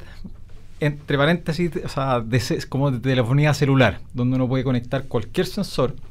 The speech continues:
sin necesidad de alimentarlo de energía eléctrica. Entonces,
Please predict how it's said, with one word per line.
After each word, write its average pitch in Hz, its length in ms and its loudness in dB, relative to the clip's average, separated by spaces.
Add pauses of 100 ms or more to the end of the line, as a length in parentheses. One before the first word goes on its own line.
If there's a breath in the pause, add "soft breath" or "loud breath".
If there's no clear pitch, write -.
(600 loud breath)
sin 160 220 2
necesidad 156 580 6
de 143 120 0
alimentarlo 139 580 2
de 143 60 4
energía 139 400 2
eléctrica. 143 400 -2
Entonces, 117 480 -4